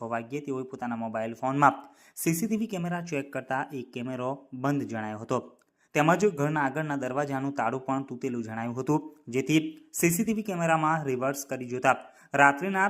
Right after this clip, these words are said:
સાડા ત્રણ વાગ્યાના સમયે ત્રણ અજાણ્યા ઈસમો તાળું તોડી ઘરમાં પ્રવેશ્યા હતા, જે બાદ અંદાજિત ચાર વાગ્યે ઘરની બહાર નીકળતા પણ નજરે પડ્યા હતા,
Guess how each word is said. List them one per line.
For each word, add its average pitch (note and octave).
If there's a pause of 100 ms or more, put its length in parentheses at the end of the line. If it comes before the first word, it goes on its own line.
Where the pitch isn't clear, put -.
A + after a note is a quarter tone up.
(160)
સાડા C3+
ત્રણ D3+
વાગ્યાના D#3
સમયે B2+
ત્રણ C3
અજાણ્યા A#2+
ઈસમો C3+
તાળું A2+
તોડી C3+
ઘરમાં A2+
પ્રવેશ્યા B2+
હતા, D3+ (380)
જે C#3
બાદ D3 (300)
અંદાજિત F3+ (420)
ચાર F3+
વાગ્યે F#3+
ઘરની D#3
બહાર C#3
નીકળતા C3+
પણ B2+ (140)
નજરે A#2+
પડ્યા A2
હતા, B2